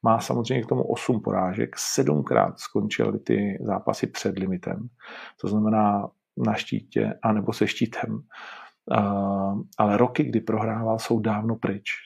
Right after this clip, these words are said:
To byl především rok, eh, dva patnáct, dva šestnáct, kdy prohrál s Maxem Hollowayem tehdy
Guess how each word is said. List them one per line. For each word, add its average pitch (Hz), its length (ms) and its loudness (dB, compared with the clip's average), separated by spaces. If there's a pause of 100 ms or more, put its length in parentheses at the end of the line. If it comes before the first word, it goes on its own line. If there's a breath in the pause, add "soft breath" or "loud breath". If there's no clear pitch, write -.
To 117 100 0
byl 117 200 4
především 113 640 0 (100)
rok, 110 380 0
eh, - 680 -8
dva 101 160 2
patnáct, 107 440 -2
dva 110 120 0
šestnáct, 117 540 -2 (100)
kdy 107 160 -4
prohrál 104 420 0
s 104 40 -6
Maxem 113 320 0
Hollowayem 120 540 4
tehdy 110 420 -4